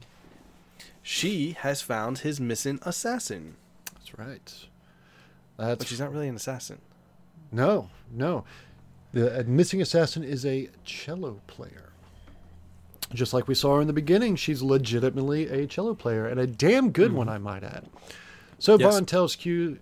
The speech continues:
Speaker 2: he's gonna take out the Aston Martin for a little joyride to the concert hall and proceeds to follow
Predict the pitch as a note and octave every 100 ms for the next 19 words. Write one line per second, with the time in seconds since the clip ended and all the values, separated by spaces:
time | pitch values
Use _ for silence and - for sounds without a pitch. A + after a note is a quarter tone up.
0 | - - D#3 D#3 C#3 - E3+ D#3+ D3+ D3
1 | C#3+ C#3+ C#3 C#3+ C#3 C3 C#3+ C#3 C#3 C3
2 | A2+ C3+ C3+ B2+ B2+ C3 B2+ B2+ - C3+
3 | B2+ C#3 G2+ B2+ C3 B2+ - - - -
4 | - C#3 C#3+ F3 F3 - D3+ - - D#3+
5 | E3+ C3 G#2+ A2+